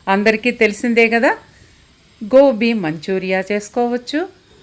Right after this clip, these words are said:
అంతేకాకుండా ఎన్నో రకాల స్నాక్స్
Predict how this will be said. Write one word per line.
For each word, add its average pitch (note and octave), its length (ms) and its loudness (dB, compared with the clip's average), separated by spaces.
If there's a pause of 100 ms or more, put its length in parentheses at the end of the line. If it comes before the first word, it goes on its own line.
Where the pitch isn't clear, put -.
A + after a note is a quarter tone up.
(200)
అంతేకాకుండా F#3+ 960 0 (360)
ఎన్నో F#4+ 300 4
రకాల F3+ 680 0 (300)
స్నాక్స్ A3 500 2